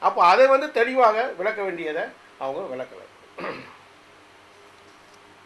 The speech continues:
சரி, இந்த அடிப்படையில நம்ம பார்க்கும்போது ரங்கநாயக்க அம்மாளுடைய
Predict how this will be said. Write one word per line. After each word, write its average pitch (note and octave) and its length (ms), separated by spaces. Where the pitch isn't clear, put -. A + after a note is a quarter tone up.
சரி, B2+ 260
இந்த F#3+ 200
அடிப்படையில G#3+ 460
நம்ம E3 200
பார்க்கும்போது D3 560
ரங்கநாயக்க F#3+ 520
அம்மாளுடைய D#3+ 480